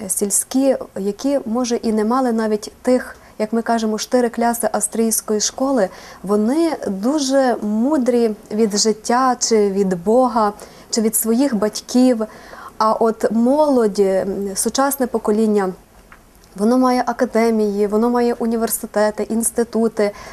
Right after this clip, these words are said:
е, вищі заклади, ну, нижчі трохи, нижчого рівня акредитації.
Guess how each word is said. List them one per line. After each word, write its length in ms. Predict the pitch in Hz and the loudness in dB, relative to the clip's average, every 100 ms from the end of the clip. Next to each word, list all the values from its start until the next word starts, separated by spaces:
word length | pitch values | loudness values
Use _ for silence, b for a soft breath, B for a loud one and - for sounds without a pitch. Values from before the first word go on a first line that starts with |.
| B | B
е, 100 | 202 | -2
вищі 440 | 196 262 254 254 | 2 2 2 0
заклади, 880 | 233 226 220 220 208 190 190 180 - 240 | 0 0 0 0 -2 2 2 2 0 -4
ну, 180 | 294 226 | 0 2
нижчі 460 | 214 262 262 247 | 2 2 0 -2
трохи, 520 | 240 226 226 226 214 | 0 0 0 0 2
нижчого 380 | 214 220 - 220 | 0 -2 0 0
рівня 260 | 220 208 208 | 0 2 0
акредитації. 760 | 208 214 208 214 208 - 202 | 0 -4 0 0 0 2 0